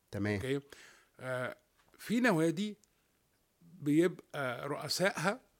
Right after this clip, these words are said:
Speaker 2: ليهم ثقل، لما يروح في حتة، لما بيخلص أوراق، لا، ولا آخره.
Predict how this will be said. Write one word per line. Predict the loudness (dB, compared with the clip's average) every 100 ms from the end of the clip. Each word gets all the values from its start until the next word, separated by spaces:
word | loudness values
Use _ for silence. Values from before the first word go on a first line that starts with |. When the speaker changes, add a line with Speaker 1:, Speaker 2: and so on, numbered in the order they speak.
| -8
Speaker 2:
ليهم | 0 2 4 2
ثقل، | 2 0 0 -8 -12 -20 _ _ _ _
لما | -10 -4
يروح | -4 -4
في |
حتة، | -4 -6 -4 -4
لما | -4 -6
بيخلص | -6 -2 -2 -2
أوراق، | -4 -2 -2
لا، | 0 0
ولا | -2 -4
آخره. | -6 -10